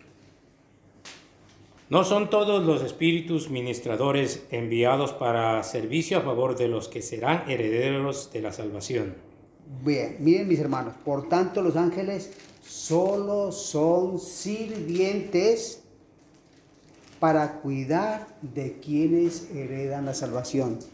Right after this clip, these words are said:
Speaker 2: ¿Quién hereda la salvación? Nosotros. Para, los ángeles son enviados para cuidar. El ángel, si tiene que ser usado para que nos saque de un mal camino, por ejemplo,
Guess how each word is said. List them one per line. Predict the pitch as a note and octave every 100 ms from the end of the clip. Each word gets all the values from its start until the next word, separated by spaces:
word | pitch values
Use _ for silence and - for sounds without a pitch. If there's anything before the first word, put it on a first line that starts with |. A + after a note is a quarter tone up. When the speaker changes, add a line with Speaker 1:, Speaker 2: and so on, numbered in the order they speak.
| - - - -
Speaker 2:
¿Quién | E3+ F3
hereda | F3+ F3
la | E3
salvación? | D3+ D3+ - F#3+ D3 - - - E3+ - - - E3+ - - - - - - - - - - -
Nosotros. | - E3+ F#3+ C4 C4+ - - - - - F3 D#3+ - - -
Para, | E3 D#3 D3+ -
los | D3+
ángeles | D#3+ E3+ B3+ -
son | G3
enviados | A3 E3+ D#3 E3+ A#3
para | - G3 F#3 E3 -
cuidar. | D#3 C#3 G3 G#3+ C3+ - - -
El | C3 C#3
ángel, | A#3+ C4+ F3 F#3+ A3+ - - - - - -
si | - -
tiene | - F3 A3+
que | G#3+ E3+
ser | F#3+
usado | G3 - F#3 F3+ -
para | D3 C3+ - - -
que | D#3
nos | D#3+ D#3+ - - - - - - E3+ E3 -
saque | - - A#3 B3+ B3+
de | G#3
un | G3 A3+
mal | A#3 A#3+
camino, | A3+ A3+ C4
por | F3+
ejemplo, | A#3 A#3 G#3